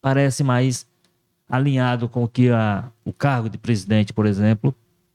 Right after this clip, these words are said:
é, exige, né? Inclusive do ponto de vista da postura. Mas eu não vejo, eu, eu, eu acho que o Bolsonaro não terá, não terá alternativa senão ser empurrado pra esse jogo, cu-,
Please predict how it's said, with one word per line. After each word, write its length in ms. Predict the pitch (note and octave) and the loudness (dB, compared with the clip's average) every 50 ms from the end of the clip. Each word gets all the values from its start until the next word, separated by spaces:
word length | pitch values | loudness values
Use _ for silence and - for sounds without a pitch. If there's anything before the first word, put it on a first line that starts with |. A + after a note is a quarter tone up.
| _ _ _ _ _ - - | _ _ _ _ _ -18 -12
é, 300 | - - - - - - | -10 -8 -8 -6 0 2
exige, 440 | D#4+ B3+ C#3 C#3 D#3 D#3 C3+ A2+ A2+ | 2 2 4 4 4 4 2 0 0
né? 200 | G#2 A#2 C3+ B2+ | 0 0 2 2
Inclusive 400 | A2+ G#2+ G2 - A#2 A2+ A#2+ B2+ | 0 0 -2 0 0 2 2 2
do 80 | C#3 C3+ | 0 0
ponto 180 | - D3 C3+ | 0 -2 0
de 60 | - | 2
vista 180 | C3 C3 A#2+ C3 | 0 0 0 0
da 100 | C#3 C#3 | -2 -2
postura. 640 | - - D#3 A#2 - - - B2 A2+ G2+ G2 F2 - - - - - - - _ _ _ _ _ _ _ _ _ _ _ _ _ _ | 0 0 -2 -2 -2 0 2 4 4 4 2 0 -4 -12 -20 -20 -20 -20 -20 _ _ _ _ _ _ _ _ _ _ _ _ _ _
Mas 300 | - A3+ B3 A#3+ A3+ G3+ | -2 0 0 0 0 0
eu 100 | A#3+ B3 | 0 0
não 160 | C4 C#4 D4 | 0 0 -4
vejo, 300 | C#4 A#3+ B3+ A#3+ A3 G3 | -2 0 2 2 2 2
eu, 160 | F3+ G#3 G#3 F3+ | 2 2 2 4
eu, 180 | G3+ G#3 G#3 | 4 4 4
eu 100 | F#3 G3+ | 4 2
acho 140 | G#3+ G#3 - | 2 0 0
que 60 | - | -4
o 40 | A#3 | -2
Bolsonaro 400 | G#3 A3+ A3+ F#3+ G#3 G3+ F3+ F3+ | 0 0 0 2 2 2 4 4
não 200 | F3+ G3+ B3 C4 | 4 4 2 2
terá, 460 | - A#3+ A3 F#3 F3+ F3 D#3+ C#3+ - - | 0 -2 0 0 2 2 2 0 2 2
não 180 | E3 G3+ A3 | 2 2 2
terá 220 | F#3+ - F#3 E3 D3+ | 2 2 2 4 4
alternativa 480 | D3+ D3 - C#3+ C3+ A#2+ - C3 A#2+ A#2+ | 2 2 2 2 0 2 0 -2 -2 -2
senão 200 | - B2 C3 B2+ | -6 -8 -8 -8
ser 200 | - - E3+ F#3 | -2 0 0 0
empurrado 680 | G3 F#3 G3 G3+ E3+ B2+ G#2+ B2+ C#3 E3 F#3 F#3 F#3 | 0 -2 -4 -2 -2 0 0 0 0 0 0 -2 -2
pra 180 | D#3 - A2+ G2 | 0 0 0 0
esse 180 | G#2+ - - | 0 -2 -4
jogo, 440 | G#2+ G2 G#2+ G#2 A2 A#2+ D3+ A#3+ - - _ _ _ _ _ _ _ _ _ _ _ | -2 2 2 4 4 2 2 -2 -6 -12 _ _ _ _ _ _ _ _ _ _ _
cu-, 260 | - - C#3 D3 | -14 -12 -12 -12